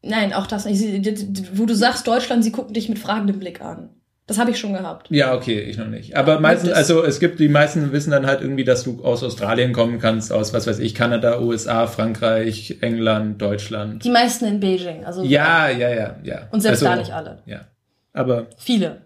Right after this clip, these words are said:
Speaker 2: Viele.
Speaker 1: Viele in den Großstädten.
Speaker 2: Ähm, und, äh, trotzdem, also die wissen dann ja auch, dass da nicht überall Englisch geredet wird. Und das stelle ich jetzt einfach wieder
Speaker 1: Ja.
Speaker 2: mal so den halbwegs Gebildeten, die dann eben diese Länder differenzieren können.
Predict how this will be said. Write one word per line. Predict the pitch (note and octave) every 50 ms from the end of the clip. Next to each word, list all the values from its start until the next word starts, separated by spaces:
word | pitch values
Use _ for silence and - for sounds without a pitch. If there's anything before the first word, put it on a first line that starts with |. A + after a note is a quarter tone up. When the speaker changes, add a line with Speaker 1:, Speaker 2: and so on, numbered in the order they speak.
| _ _ _
Speaker 2:
Viele. | - - A2 G#2 G2 - - - -
Speaker 1:
Viele | - B3+ A#3+ A3
in | G#3+
den | G3+ F#3+
Großstädten. | F3+ E3 F3 F3 E3+ E3 D#3+
Speaker 2:
Ähm, | E3 D#3+ - - - - -
und, | - C#3+ C#3+ C#3+ C#3 C3+ C3+ - -
äh, | D3+ C3+ C3 C3
trotzdem, | - D3+ D#3+ D#3+ - - - D#3 D3 D3
also | C#3+ C3 C3 C#3+
die | B2+ B2+ A#2+ B2+
wissen | D#3+ E3 - D#3+
dann | A#2+ A#2 A2+
ja | A2+ A2
auch, | G#2+
dass | G#2 A#2 A2 -
da | A#2+ A#2
nicht | A#2 A2
überall | - A#2+ A2+ A2 G#2+ -
Englisch | - C#3 D3+ E3+ D3+ - -
geredet | - A2+ A#2 A2+
wird. | B2+ C#3
Und | C#3 C3+
das | C#3 C3+
stelle | - C3+ B2+ C3
ich | B2
jetzt | - G#2+ - A2+
einfach | A2+ A2 A2 G#2+
wieder | A#2 A2 A2+ A2
Speaker 1:
Ja. | G3+ F#3+
Speaker 2:
mal | F#3+ -
so | - A#2+ A2+ A2+ A2+
den | - A#2 A2 -
halbwegs | A2+ A2 - A#2+ A2 - -
Gebildeten, | A#2 G#2 A2 A2+ A2 G#2+ A2+ A#2 G#2+
die | A2+ A2 G#2+
dann | A2+ A2 A2+
eben | A#2 A2 G#2
diese | A2 A2 G2+ A#2
Länder | A2 A2+ A2+ A#2 A2+
differenzieren | A2+ A2+ A2+ B2 A#2 A#2 A2+ G#2+ - B2 A#2+ B2+ B2+
können. | B2+ C3+ C3 C#3 C#3+